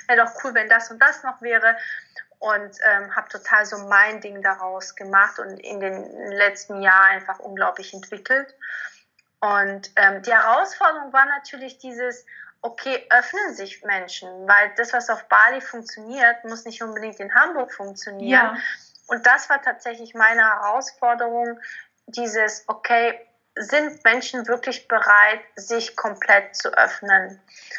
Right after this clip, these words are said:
Speaker 2: Ja.
Speaker 1: Und es kommt viel auf dich an. Also es kommt viel auf mich an, wie ich das, ähm, gestalte. Und ich habe Gott sei Dank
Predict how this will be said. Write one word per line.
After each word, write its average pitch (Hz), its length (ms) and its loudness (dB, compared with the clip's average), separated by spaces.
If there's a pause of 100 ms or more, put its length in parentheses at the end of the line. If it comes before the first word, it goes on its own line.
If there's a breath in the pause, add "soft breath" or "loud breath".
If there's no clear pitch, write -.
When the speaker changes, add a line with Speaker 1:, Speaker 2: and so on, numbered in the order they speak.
(240 loud breath)
Speaker 2:
Ja. 233 280 4
Speaker 1:
Und 202 80 -2
es 233 140 -6
kommt 285 240 4 (240)
viel 302 400 -2
auf - 180 2
dich - 280 -6
an. - 200 0
Also - 220 -4
es 220 120 -10
kommt 233 260 -2
viel 262 120 2
auf - 200 0
mich 240 200 -6
an, 233 220 2
wie 233 120 -14
ich 226 140 -18
das, - 400 -2
ähm, 214 500 0
gestalte. 208 840 2
Und 202 120 -12
ich 208 140 -10
habe 220 120 -2 (100)
Gott 220 180 -2
sei 226 120 0
Dank 202 320 4